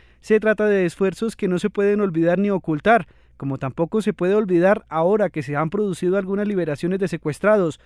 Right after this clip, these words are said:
los crímenes cometidos por las farc, entre ellos el asesinato de los diputados vallecaucanos, del exministro Gilberto Echeverry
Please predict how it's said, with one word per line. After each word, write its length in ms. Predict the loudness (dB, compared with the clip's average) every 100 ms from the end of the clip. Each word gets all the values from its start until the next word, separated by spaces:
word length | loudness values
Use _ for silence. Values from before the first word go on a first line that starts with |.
| _ _
los 180 | -8 -4
crímenes 400 | -2 0 0 -2
cometidos 520 | -4 -6 -2 -2 -2
por 140 | -4 -4
las 200 | -4 2
farc, 260 | 2 2 -4
entre 340 | -6 -2 -2
ellos 240 | 0 -2 -2
el 80 |
asesinato 540 | -4 -4 -4 -4 -4 -2
de 80 | -2
los 120 | -2
diputados 480 | -4 -6 -2 0 0
vallecaucanos, 840 | -2 -2 -2 0 0 2 0 -4 _ _ -14
del 140 | -8 -6
exministro 540 | -4 -2 -2 -2 0
Gilberto 400 | 0 0 -2 -2
Echeverry 500 | -2 0 0 0 -4